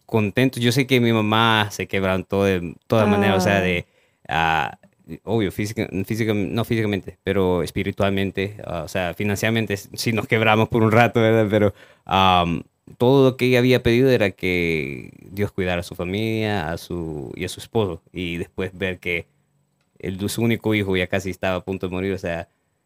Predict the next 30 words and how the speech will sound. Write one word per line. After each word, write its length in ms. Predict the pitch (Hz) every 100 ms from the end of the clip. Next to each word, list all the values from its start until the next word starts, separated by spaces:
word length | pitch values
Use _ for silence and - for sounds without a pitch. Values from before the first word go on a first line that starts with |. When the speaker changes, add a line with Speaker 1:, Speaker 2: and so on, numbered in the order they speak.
| _
Speaker 1:
y 160 | 98 104
ella 340 | 117 110 90
ha 40 |
sido 260 | 101 117 110
la, 340 | 104 92 85 - - -
la 340 | 85 80 101
mujer 300 | 104 107 110
más, 560 | 110 113 110 - 104 -
eh, 180 | - -
calmada, 600 | - 104 110 123 123 123
más 300 | 117 110 107 -
que 120 | 110
lleva 200 | 110 107
la 100 | 101
vida 300 | 110 110 101
como 520 | 101 101 90 87 78
tiene 220 | 123 117
que 120 | -
ser, 300 | 101 110 120
o 60 | 101
sea, 300 | 95 85 85 _ _ _ _ _ -
eh, 360 | - 50 67 -
sí, 240 | - 98 120
se 140 | 92
quebraron 380 | 92 90 98 98
bastantes 360 | 95 98 95 -
cosas 360 | 107 104 95
en 180 | 92 90
ella 280 | 95 95 90
y 460 | 85 85 82 -